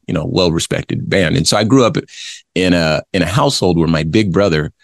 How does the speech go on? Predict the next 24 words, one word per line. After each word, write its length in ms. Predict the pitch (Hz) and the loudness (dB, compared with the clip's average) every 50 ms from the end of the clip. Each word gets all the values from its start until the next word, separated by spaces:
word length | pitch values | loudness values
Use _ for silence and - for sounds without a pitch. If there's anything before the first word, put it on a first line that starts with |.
| _ - _ _ _ | _ -20 _ _ _
was 720 | - 85 87 82 80 76 78 73 - - - - - - _ _ _ _ _ _ _ _ _ _ _ _ _ _ | -2 0 0 2 2 0 0 0 0 0 0 0 -2 -6 _ _ _ _ _ _ _ _ _ _ _ _ _ _
a 80 | 82 | -8
fan 340 | 85 - - 104 101 95 92 | -6 -2 -2 0 0 2 2
of 460 | 90 85 82 78 69 - - - - _ - | 2 2 0 0 -2 -6 -14 -16 -18 _ -4
hip 220 | 90 95 - - | 0 0 0 0
hop 260 | - 98 69 - - | 0 -2 -2 -2 -2
culture, 500 | - 143 135 127 - - - - - - _ _ _ - | -2 0 0 0 0 -2 -8 -8 -12 -14 _ _ _ -2
M 160 | 92 95 98 | 0 2 4
Cing, 680 | 95 - - 95 92 92 92 92 90 87 90 87 85 - - - | 2 4 4 4 4 4 4 4 4 4 2 2 0 -2 -6 -8
breakdancing, 1000 | - 95 92 87 - - 90 90 87 82 82 - - 92 87 87 85 82 85 82 85 _ _ _ _ _ _ _ _ _ | -2 0 0 0 0 0 -2 0 0 0 -2 -2 -2 0 0 2 2 0 0 -2 -6 _ _ _ _ _ _ _ _ _
uh, 160 | - 71 71 71 | -4 -4 -2 -2
graffiti, 880 | 69 71 78 - - - 107 107 95 92 92 92 92 90 87 90 95 98 _ _ _ _ _ _ - | 0 -2 -2 -2 0 0 2 2 4 4 2 2 2 2 2 0 -2 -6 _ _ _ _ _ _ -4
uh, 160 | 78 73 67 | -4 -4 -2
D 240 | 69 76 95 98 87 | 0 0 2 2 2
Jing, 420 | 80 92 87 87 85 82 82 82 | 2 0 0 0 0 0 -2 -2
all 320 | - - - 87 92 92 90 | -2 0 0 2 2 2 0
of 120 | 85 82 | 0 0
the, 260 | 82 80 78 73 - - _ _ | 0 0 -2 -2 -6 -10 _ _
the 140 | 80 73 - - | -6 -4 -2 0
elements 440 | 90 95 87 82 78 73 76 - | 0 2 2 2 2 2 0 -2
of, 160 | - - - - - _ | -4 -4 -4 -8 -8 _
of 120 | 76 76 | -6 -4
hip 220 | - - 113 113 - | 0 2 0 2 2
hop. 240 | - 65 69 - | 0 -2 -2 -2